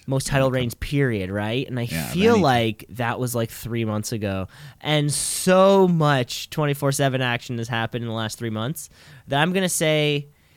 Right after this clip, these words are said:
Speaker 1: that he actually has over forty-five.
Speaker 2: Well, it's very close either way. He's actually at forty-four. So
Speaker 1: Forty-four
Speaker 2: lower.
Speaker 1: instead. Damn.
Speaker 2: Yeah,
Speaker 1: So you
Speaker 2: it's
Speaker 1: only,
Speaker 2: lower.
Speaker 1: you only want one over there.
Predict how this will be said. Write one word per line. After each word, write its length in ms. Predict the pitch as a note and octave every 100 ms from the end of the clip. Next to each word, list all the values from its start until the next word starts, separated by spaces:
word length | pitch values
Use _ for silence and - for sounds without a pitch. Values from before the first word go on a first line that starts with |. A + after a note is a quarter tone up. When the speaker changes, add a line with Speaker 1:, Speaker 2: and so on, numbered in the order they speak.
| _
Speaker 1:
that 180 | C#3 C3
he 420 | - - C#3 C#3
actually 440 | C3+ C3 - C3+ C3+
has 360 | B2 B2 A#2+ -
over 460 | B2 C#3 B2+ A#2 F#2
forty-five. 880 | - G#2 E2+ E2 B1 G1+ - - _ _ _ _ _ _ _ _ _ _ _ _ -
Speaker 2:
Well, 400 | F#2 B2+ C#3+ - _ _ -
it's 160 | -
very 300 | - B2+ C#3
close 360 | - C#3 C3 -
either 260 | B2+ B2
way. 360 | A2 A2 F2 E2
He's 300 | F#2 F2+ F2
actually 640 | F2+ F2+ - F2+ F2 E2+ D2+
at 220 | D#2+ -
forty-four. 1000 | C#3+ F#3 G3+ F#3+ - C#3 D#3 C3 E2+ G2+
So 120 | -
Speaker 1:
Forty-four 520 | D#3 F3 A#3 F#3 - D#3+
Speaker 2:
lower. 260 | E3+ F3+
Speaker 1:
instead. 600 | D3+ C#3 - C#3 D3 A#2+ F2+
Damn. 400 | C3+ B2+ C#3 G2+
Speaker 2:
Yeah, 160 | D2 C2
Speaker 1:
So 120 | -
you 120 | A#2+
Speaker 2:
it's 60 | A#2+
Speaker 1:
only, 220 | A#2 A#2
Speaker 2:
lower. 140 | A2 A2
Speaker 1:
you 160 | B2 A#2
only 140 | A2+
want 180 | G#2+ F#2
one 320 | A2 A2+ A2
over 260 | G#2+ G#2+ G2
there. 260 | F#2 E2+